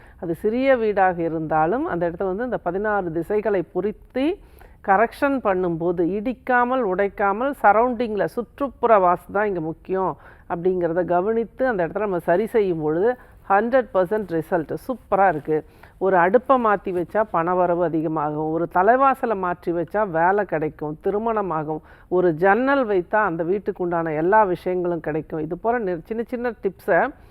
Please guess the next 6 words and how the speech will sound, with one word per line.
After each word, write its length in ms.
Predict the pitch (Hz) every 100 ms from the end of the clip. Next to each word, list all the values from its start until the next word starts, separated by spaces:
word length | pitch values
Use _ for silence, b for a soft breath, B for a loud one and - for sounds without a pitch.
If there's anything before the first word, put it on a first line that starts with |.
| B B B 180
திசை 440 | 240 254 392 370
அறிந்து, 460 | 320 277 269 233 - 190 208
வீட்டோட 920 | 302 294 302 285 247 180 185 285 -
ஒவ்வொரு 640 | 202 240 226 311 339 330
இடத்தோட, 760 | 262 196 226 214 226 180 165 220
ஒவ்வொரு 400 | 208 220 269 302